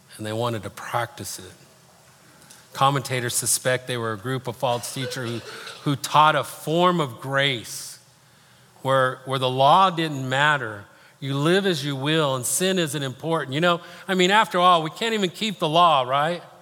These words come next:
So what difference does it make? We're saved by grace. I can live as I please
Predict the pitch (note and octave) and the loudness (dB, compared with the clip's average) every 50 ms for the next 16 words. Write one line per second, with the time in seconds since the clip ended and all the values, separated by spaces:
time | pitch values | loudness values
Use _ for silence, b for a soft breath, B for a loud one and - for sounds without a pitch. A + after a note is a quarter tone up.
0 | - _ _ _ _ _ _ _ _ _ _ _ _ _ _ _ _ _ _ - | -20 _ _ _ _ _ _ _ _ _ _ _ _ _ _ _ _ _ _ -4
1 | F3+ F3 G3 G3+ F3 A3 A#3 A3 A#3+ A3 F3+ C#3+ E3 D3+ D#3+ D3+ D3+ D3 C#3+ C#3+ | 2 2 2 4 4 0 0 0 0 -2 -2 -2 -2 -2 -2 0 0 0 -2 -2
2 | - F3+ E3+ - - G#3 G3 G3 E3+ F#3 F3 E3+ D3+ F3 F#3 G3 G3+ F#3+ F3 D#3 | -2 -4 -4 -2 0 0 0 2 2 2 0 0 0 0 0 0 2 2 0 -2
3 | - D3+ C#3+ C#3 D3+ B2+ B B B B B B - E3+ F#3+ G#3+ G3 G#3 G3 D#3+ | -4 -8 -8 -8 -8 -10 B B B B B B 0 2 2 2 2 0 0 2
4 | F#3+ F3 D#3 - - - F#3+ A3 C4 B3+ A3+ E3 A#2+ G#2 G#2 - - - - - | 2 0 0 -2 -8 -8 -8 -6 -6 -4 -4 -6 -6 -8 -12 -14 -14 -16 -16 -18